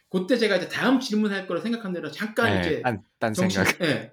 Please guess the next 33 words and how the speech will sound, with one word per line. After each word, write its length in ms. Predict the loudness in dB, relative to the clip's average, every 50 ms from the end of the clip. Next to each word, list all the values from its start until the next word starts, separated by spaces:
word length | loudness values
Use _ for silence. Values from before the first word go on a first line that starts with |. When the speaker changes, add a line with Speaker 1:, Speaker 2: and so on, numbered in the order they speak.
| _ _ _
Speaker 1:
몇 240 | 0 2 2 2 4
초 300 | 2 2 2 2 -4 -6
딴 140 | -2 -2 0
생각했는데 480 | 0 -2 -2 -4 -2 -2 -2 -4 -6
날아간 380 | -6 -6 -6 -6 -6 -8 -10 -10
거거든요. 400 | -10 -12 -12 -12 -12 -12 -10 -8
근데 340 | -8 -10 -8 -8 -8 -8 -8 -8
회사에서 400 | -8 -4 0 0 0 0 -2 -4
Speaker 2:
음. 60 | -6
Speaker 1:
미팅할 300 | -6 -10 -8 -8 -8 -8
때도 220 | -8 -8 -10 -10 -8
그런 240 | -6 -4 -4 -4
경우들이 540 | -4 -4 -6 -6 -8 -10 -10 -12 -12 -12 -12 _ _ _ _ _ _
있더라고요, 400 | -12 -4 0 2 4 4 4 2
Speaker 2:
그렇죠. 200 | 0 -2 -2 -4
Speaker 1:
보니까. 500 | -8 -12 -12 -12 -12 -14 -14 -14 -16 -20 _ _ _ _ _ _ _
그래서 440 | -6 -6 -4 -2 -2 -2 -4 -6 -10 -8
저희 160 | -6 -6 -4
회사 540 | -4 -6 -4 -4 -2 -2 -2 -4 -6 -12 -16 _ _ _
그 340 | _ -8 -8 -8 -8 -10 -12
프로덕트 380 | _ -10 -8 -8 -8 -8 -8 -8
매니저가 500 | -8 -6 -8 -8 -8 -8 -8 -8 -8 -8
있는데 500 | -8 -10 -10 -10 -10 -10 -10 -10 -14 _ _ _ _ _ _ _
이 120 | -8 -8
친구는 420 | -6 -4 -4 -4 -4 -4 -4 -6 -6
아예 220 | -6 -6 -6 -6
그냥 420 | -6 -8 -10 -10 -10 -12 -14 -16 _ _ _ _ _ _ _ _
그 140 | _ -20 -20
복잡한 400 | _ -18 -16 -16 -12 -12 -12 -12
프로젝트 380 | -8 -10 -10 -10 -10 -18 -18 -18
할 100 | -18 -14
때는 260 | -10 -10 -10 -10 -10 -14
미팅을 580 | -18 -18 -16 _ -6 -4 -4 -4 -4 -6 -10 -12